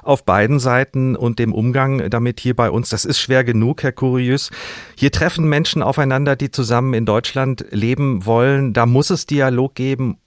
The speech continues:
aber auch eine Klarheit, dass Hass gegen Juden hier nie und auch nie wieder Platz haben kann.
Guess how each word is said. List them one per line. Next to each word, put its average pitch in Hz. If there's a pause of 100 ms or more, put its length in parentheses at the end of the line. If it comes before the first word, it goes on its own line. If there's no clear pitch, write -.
(120)
aber 131
auch 147
eine 131
Klarheit, 135
dass 151
Hass -
gegen 139
Juden 135
hier 131
nie 123
und 117
auch 110 (220)
nie 117
wieder 151
Platz -
haben 98
kann. 104